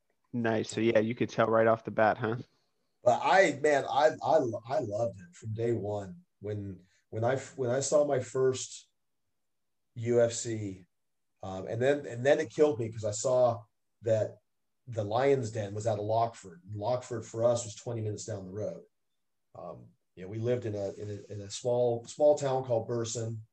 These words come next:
Speaker 2: And when I saw, you know, when I saw them announce the first one, Ken Shamrock out of Lockford, I was like, "Oh shit." You know, I was like, "I gotta go,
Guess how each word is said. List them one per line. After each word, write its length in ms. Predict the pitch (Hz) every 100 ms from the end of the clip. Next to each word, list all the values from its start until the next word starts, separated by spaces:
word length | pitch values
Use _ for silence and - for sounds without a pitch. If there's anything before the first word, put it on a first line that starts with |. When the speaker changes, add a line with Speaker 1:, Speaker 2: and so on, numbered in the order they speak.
| _ _ _ _ _ _
Speaker 2:
And 100 | 110
when 140 | 107 117
I 100 | 127
saw, 360 | - 120 117
you 80 | 107
know, 100 | 107
when 100 | 113
I 60 | 117
saw 180 | 147
them 120 | 147 127
announce 400 | 117 123 104 -
the 60 |
first 280 | 107 120 107
one, 160 | 117 98
Ken 240 | 113 123
Shamrock 580 | 117 123 127 120 110 107 - 107
out 140 | 104
of 120 | 95
Lockford, 520 | 95 113 117 - 92 87
I 40 |
was 140 | 107 98
like, 100 | 107
"Oh 160 | 113 -
shit." 400 | - - 123 120 - _ _ _ _ _ _ _ _ _
You 100 | 85
know, 300 | 85 92 98 -
I 40 |
was 120 | 104 101
like, 240 | 107 113 -
"I 20 |
gotta 220 | 107 117
go, 400 | 110 107 101 92